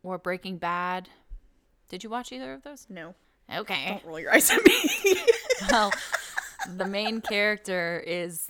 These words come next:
Speaker 1: the, in both of those.
Speaker 2: Uh-huh.
Speaker 1: And then, did you ever watch A Knight's Tale with Heath Ledger? What the
Speaker 2: So, I
Speaker 1: fuck?
Speaker 2: know, I know.
Speaker 1: That one you need to watch immediately.
Speaker 2: I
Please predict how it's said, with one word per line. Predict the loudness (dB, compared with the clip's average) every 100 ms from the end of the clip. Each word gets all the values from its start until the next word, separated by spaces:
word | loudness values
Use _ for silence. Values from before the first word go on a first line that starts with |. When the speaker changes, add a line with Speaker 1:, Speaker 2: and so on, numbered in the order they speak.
| -10
Speaker 1:
the, | -6 -2 -2 -4 -10 _ _ _ _ _ _ -8
in | -6
both | -4 -6 -8
of |
those. | -14 -14 -14 -12
Speaker 2:
Uh-huh. | -12 -12 -14 -18 -14
Speaker 1:
And | -8 -4 -4
then, | -4 -6 -8
did | -8
you | -4
ever |
watch | -4 -4
A | -4
Knight's | -6 -8
Tale | -8 -4 -4
with | -6 -8
Heath | -10 -8
Ledger? | -8 -8 -12 -16 _ _ _ _ -20 -20 -20 -20 -18 -16
What | -12
the | -10 -8
Speaker 2:
So, | -6 -6 -6
I | -2 -2
Speaker 1:
fuck? | 2
Speaker 2:
know, | 4 6 6 4 2
I | 0 2 2
know. | 4 4 4 4 4 0 -4 -16 _ 0
Speaker 1:
That | 4 4 4
one | 0 0
you | -2
need | -4 -4
to | -4
watch | -4 -4
immediately. | -8 -10 -8 -6 -6 -8 -12 -10
Speaker 2:
I | -10